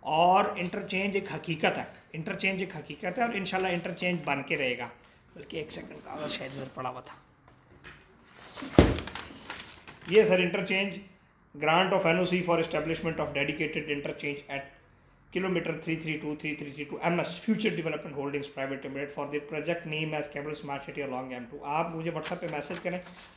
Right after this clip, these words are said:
मैं आपके साथ इस interchange की तस्वीर भी share करता हूँ। ये proper interchange आएगा और ये हकीकत है, यहाँ ये मतलब वैसी बातें नहीं है, लेकिन interchange बनना एक छोटा, क्या पो-, छोटी सी एक,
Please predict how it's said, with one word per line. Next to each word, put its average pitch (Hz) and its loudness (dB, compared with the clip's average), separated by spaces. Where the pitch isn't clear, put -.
मैं 165 6
आपके 156 6
साथ - -4
इस 170 2
interchange 160 2
की 160 -6
तस्वीर 165 4
भी 156 2
share 131 -4
करता - -16
हूँ। - -18
ये 240 8
proper 202 4
interchange 208 -2
आएगा 160 2
और 202 0
ये 285 6
हकीकत 190 4
है, 131 -2
यहाँ 180 0
ये 190 0
मतलब 202 0
वैसी 165 0
बातें 156 0
नहीं 190 0
है, 131 -6
लेकिन 190 2
interchange 240 4
बनना 190 8
एक 277 -6
छोटा, 202 0
क्या 240 2
पो-, 226 4
छोटी 220 6
सी 226 2
एक, - -4